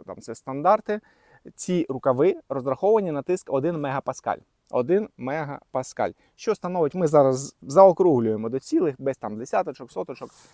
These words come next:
Це десять кілограм сила. Десять кілограм сила. Тобто вони у підсумку ставлять на бронетехніку такого типу, е, рукави бензомаслостійкі,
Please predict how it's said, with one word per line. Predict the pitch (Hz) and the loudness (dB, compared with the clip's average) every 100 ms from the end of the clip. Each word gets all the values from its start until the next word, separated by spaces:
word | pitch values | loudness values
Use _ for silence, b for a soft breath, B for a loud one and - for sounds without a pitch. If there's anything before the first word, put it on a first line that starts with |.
| B | B
Це | 151 | -8
десять | 135 208 226 240 _ | -2 -2 -2 -6 _
кілограм | - 131 131 139 147 - | -8 -4 -2 0 -2 -4
сила. | - 147 113 - _ _ _ _ - | -10 -6 -6 -8 _ _ _ _ -12
Десять | 120 - - | -12 -12 -10
кілограм | 143 135 131 | -8 -8 -10
сила. | - 73 | -14 -14
Тобто | 123 - 135 | -12 -8 -4
вони | 143 208 175 160 - b - | -2 -2 -2 -4 -8 b -14
у | - | -6
підсумку | 139 135 117 113 | -6 -6 -10 -6
ставлять | - 160 117 98 - | 0 2 0 -4 -8
на | 131 120 - | -10 -10 -10
бронетехніку | 110 123 120 113 123 107 98 | -8 -6 -6 -8 -10 -10 -12
такого | 101 - 95 92 - | -12 -10 -12 -12 -6
типу, | 381 - 359 _ B B B B B - | -6 -4 -8 _ B B B B B -18
е, | 123 113 107 98 _ _ _ - | -14 -14 -14 -16 _ _ _ -8
рукави | 160 175 156 117 110 110 127 - - | -4 -2 0 0 -2 -4 -4 -10 -6
бензомаслостійкі, | 127 131 117 110 107 - 113 _ 127 - - 120 170 | -4 -4 -4 -6 -6 -8 -16 _ -10 -10 -10 -8 -6